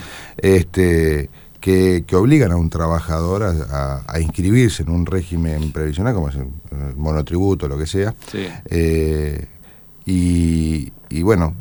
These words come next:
Speaker 1: y, y obviamente le hacen facturar, eh, el se-, un, un servicio, ¿no? O sea
Speaker 2: Bueno, nosotros, eh, tenemos muy, muy presentes esos casos, ¿no? Y se da en determinados rubros,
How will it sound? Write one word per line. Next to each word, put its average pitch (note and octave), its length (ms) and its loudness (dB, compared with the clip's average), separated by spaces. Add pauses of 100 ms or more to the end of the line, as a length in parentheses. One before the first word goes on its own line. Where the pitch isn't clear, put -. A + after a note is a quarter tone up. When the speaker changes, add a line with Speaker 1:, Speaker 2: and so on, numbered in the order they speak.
Speaker 1:
y, D2+ 400 -6
y D#2+ 40 -4
obviamente G2 420 2
le A2 80 4
hacen E2+ 200 0
facturar, A#2 560 -2
eh, D2 440 -4
el D#2 140 -4
se-, G2 120 -2
un, G#2 300 2
un G#2 160 4
servicio, G#2 580 4
¿no? A#2 320 -4
O F2+ 40 -10
sea D2 360 -8
Speaker 2:
Bueno, G#2 320 -6
nosotros, D#3 560 0
eh, G2 460 -2
tenemos B2+ 320 2
muy, C#3 180 4 (240)
muy C3 200 2
presentes C#3 480 2
esos - 160 -10
casos, E2+ 420 -10
¿no? A#2+ 260 -2
Y G2 160 -8
se G#2 140 -4
da A#2+ 100 4
en C3 80 2
determinados A2 680 0
rubros, F#2 560 -2